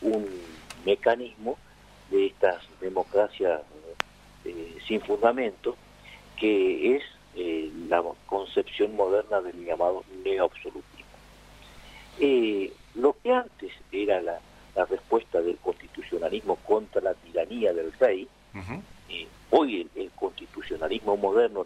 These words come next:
Speaker 1: o la democracia constitucional tiene que defenderse de las, eh, de las tiranías de alguna mayoría circunstancial que, eh, elimina las competencias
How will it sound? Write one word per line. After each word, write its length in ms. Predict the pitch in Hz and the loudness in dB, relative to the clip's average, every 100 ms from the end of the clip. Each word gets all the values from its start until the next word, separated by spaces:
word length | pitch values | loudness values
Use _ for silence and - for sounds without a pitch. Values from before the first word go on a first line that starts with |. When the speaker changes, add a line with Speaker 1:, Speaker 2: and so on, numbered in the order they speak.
| - | -6
Speaker 1:
o 120 | - | -8
la 100 | 78 | -6
democracia 600 | 71 73 - - - - - | -6 -6 -6 0 0 0 -4
constitucional 880 | 104 104 104 - 107 - 92 80 - - - - - - | -4 -4 -8 -10 -4 -2 0 -2 -4 -18 -20 -20 -20 -10
tiene 240 | - 170 196 | -2 0 2
que 140 | 110 | -2
defenderse 640 | 107 104 90 90 123 - 113 | -6 -6 -4 -2 -2 0 2
de 160 | 98 | 2
las, 140 | - - - - - | 2 -4 -12 -20 -6
eh, 320 | - 90 78 - - - - - - | 0 2 0 -4 -14 -20 -20 -16 0
de 120 | - | 2
las 140 | - - | 2 -4
tiranías 560 | 196 175 - - 143 - - | -2 0 0 2 0 0 -8
de 200 | - 92 | -2 0
alguna 340 | 87 98 156 92 | 2 0 0 2
mayoría 440 | 92 87 - 135 | 0 -2 -2 -2
circunstancial 1120 | - 101 - - - - 82 151 - 165 165 - - - - - - | -2 -6 -10 -12 -12 -8 -6 -6 0 2 2 -4 -16 -20 -20 -20 0
que, 400 | 98 90 82 80 | 2 4 2 -4
eh, 240 | 82 82 78 | -4 -4 0
elimina 540 | 92 113 131 262 294 101 | 2 2 0 0 2 0
las 160 | - | -2
competencias 800 | - 87 - - - - - - | -6 -4 -4 -6 -8 -10 -12 -14